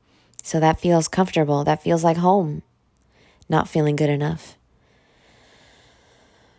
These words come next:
<sighs> But if you're willing to change,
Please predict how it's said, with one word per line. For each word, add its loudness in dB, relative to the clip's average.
<sighs> -2
But 0
if 2
you're 6
willing 4
to -14
change, -2